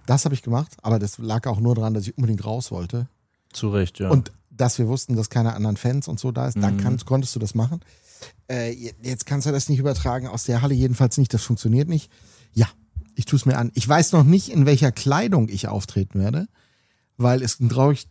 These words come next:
Speaker 1: in Köln, warte, ich gucke mal eben schnell für dich, am Freitag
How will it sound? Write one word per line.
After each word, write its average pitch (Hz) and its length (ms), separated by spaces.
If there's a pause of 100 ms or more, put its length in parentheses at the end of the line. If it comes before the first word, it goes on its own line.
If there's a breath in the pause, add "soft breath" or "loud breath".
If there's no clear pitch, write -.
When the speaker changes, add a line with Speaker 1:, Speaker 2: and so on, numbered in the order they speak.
Speaker 1:
in 117 180
Köln, 165 560 (440)
warte, 123 200
ich - 140
gucke 165 340
mal 165 240
eben 147 160
schnell 151 240
für 160 140
dich, 175 260 (580 loud breath)
am 120 140
Freitag 127 720